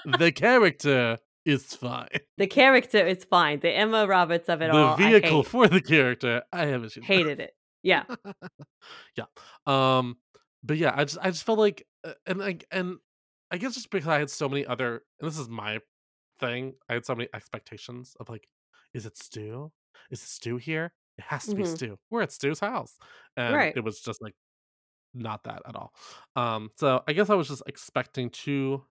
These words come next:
Speaker 1: many things, but that's okay. But we do have segments that we have done for each of the Scream films so far, and I think we should close out the show with those as usual. And so
Speaker 2: Yeah.
Speaker 1: the first one, and there, um, well, there weren't,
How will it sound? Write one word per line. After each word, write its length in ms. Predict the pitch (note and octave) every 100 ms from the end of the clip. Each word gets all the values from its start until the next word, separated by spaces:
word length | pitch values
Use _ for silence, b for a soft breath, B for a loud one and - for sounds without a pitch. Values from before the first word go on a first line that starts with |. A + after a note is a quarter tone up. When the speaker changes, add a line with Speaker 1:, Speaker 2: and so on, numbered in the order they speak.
| -
Speaker 1:
many 320 | A2 A2 G#2+ _ _
things, 280 | A2 - - _ _ _ _
but 180 | A#2 -
that's 180 | B2 -
okay. 260 | - - - _ _ B B B
But 240 | D#3 D3+ - _ _ D#3+
we 120 | E3
do 200 | F3 A3
have 240 | A3 D4 - _ -
segments 880 | - - D3+ - A2+ A2 - - -
that 160 | -
we 80 | C3
have 120 | B2
done 200 | A#2+ A2+
for 280 | A2+ B2 A#2 B2+
each 320 | B2+ - -
of 80 | B2+
the 60 | -
Scream 300 | - A#2 A#2
films 300 | A#2 A#2 A2
so 120 | - A2+
far, 220 | A2 G2+
and 80 | A#2
I 40 | A#2
think 200 | C3+ B2
we 40 | B2+
should 180 | B2+ A#2 -
close 200 | C3+ C3
out 100 | C3
the 60 |
show 260 | A#2+ C3 B2
with 160 | B2 -
those 320 | B2 A#2+ A#2+ -
as 160 | B2+ A2
usual. 520 | C3+ - A2 G2 - _ -
And 260 | B2 B2+ A#3+
so 40 |
Speaker 2:
Yeah. 440 | D4+ F4 E4 F#3 - _ _ _ _ _ _
Speaker 1:
the 60 | C3+
first 300 | - - -
one, 260 | A#2 G#2+ B2
and 140 | B2+ C3
there, 160 | B2+ C3 C#3 _ -
um, 280 | B2 A#2+ -
well, 180 | C3 C3
there 160 | D3
weren't, 260 | D3+ G3